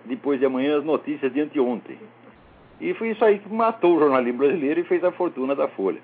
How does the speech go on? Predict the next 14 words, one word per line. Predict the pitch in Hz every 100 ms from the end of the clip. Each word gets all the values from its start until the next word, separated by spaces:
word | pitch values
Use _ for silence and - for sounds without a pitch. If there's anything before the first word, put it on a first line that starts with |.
| - - - - - -
Mas | 165 214 165 -
acontece | 110 113 151 127 131 143
o | -
seguinte: | 151 117 92 85
acontece | - 123 151 160
que | 175
não | 175 185
se | -
trata | - 151 180 - 110 -
somente | 147 113 143 135 - 87
de | 82
falta | - 95 87
de | 90
concorrência. | - 90 87 76 57 - -